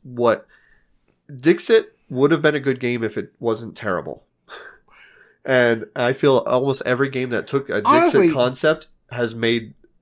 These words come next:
Speaker 1: an improvement on that idea.
Speaker 2: I, I don't know. Dixit was not that bad of a game. I like the concept of it. It's not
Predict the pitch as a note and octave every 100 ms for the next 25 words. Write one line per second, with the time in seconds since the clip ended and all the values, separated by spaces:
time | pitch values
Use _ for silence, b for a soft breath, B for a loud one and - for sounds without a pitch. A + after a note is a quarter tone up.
0 | - A2+ G#2 C3+ A#2+ G#2 G2+ B2+ G#2+ G2
1 | F#2 F#2 F2 - - G#3+ B3+ F3 D3 B2+
2 | A2+ A2+ A#3 - C#4 F3 D#3+ C3+ B2+ A#2+
3 | A#2+ A#2+ - B2 A2+ A2+ A2 A2 G#2+ A2
4 | A2 G2 G2 C#3 D#3 G3 G#3 - D#3+ B2+
5 | - A#2 - A2+ A2 A#2 D3 - C3 E3
6 | B3 C4+